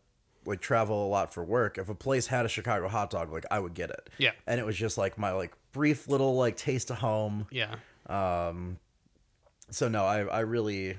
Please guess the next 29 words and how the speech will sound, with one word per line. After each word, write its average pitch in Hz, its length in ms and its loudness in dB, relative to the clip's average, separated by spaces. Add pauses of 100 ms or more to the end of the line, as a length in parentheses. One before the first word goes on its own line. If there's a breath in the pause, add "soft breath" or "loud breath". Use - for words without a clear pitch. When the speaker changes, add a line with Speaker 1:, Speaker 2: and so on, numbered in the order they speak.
(160)
Speaker 1:
I - 60 -4
really 101 320 -2
appreciate 92 480 -4
it 64 100 -6
for 87 140 -8
that. 87 280 -2
And 117 120 -2
it's, - 180 -6 (380 loud breath)
it's 175 180 0
universal. 220 600 4
There's 120 180 2
hot 165 200 4
dogs 165 240 2
everywhere. 95 540 2
Speaker 2:
Yeah, 123 160 2
exactly. 113 520 -4 (220)
Speaker 1:
Um, 92 680 0 (420)
like, 127 120 -4
I 120 180 4
was 123 180 2
in, 113 480 2 (760 soft breath)
was 90 200 -10
it 80 240 -6 (720)
Sweden? 123 760 -8 (1400)
Oslo, 92 340 0
Norway, 92 580 -2 (100)
where 113 140 0
Speaker 2:
Yeah. - 20 -2
Speaker 1:
they, 110 200 -2